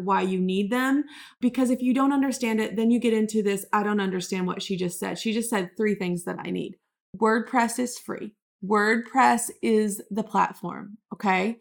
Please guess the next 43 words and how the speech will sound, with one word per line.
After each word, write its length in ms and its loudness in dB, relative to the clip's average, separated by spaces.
That 280 2
is 340 4
the 100 2
website. 560 -4
You'll 280 -2
have 180 4
a 20 2
WordPress 600 0
site. 420 -4
Then 160 6
what 200 2
you 220 4
need 320 2
on 240 2
WordPress 800 -2
to 100 -4
help 260 0
you 120 -2
sell 260 -2
products 640 -2
is 160 0
a 60 0
plugin 500 -2
called 600 2
WooCommerce. 1040 -2
That 240 4
is 100 4
also 380 4
free. 380 -10
So 60 4
you're 160 6
gonna 260 0
add 200 4
a 80 2
plugin 480 4
to 120 0
your 160 2
WordPress 520 -2
site. 260 -6
So 160 2
a 80 2
WordPress 440 2
site 440 2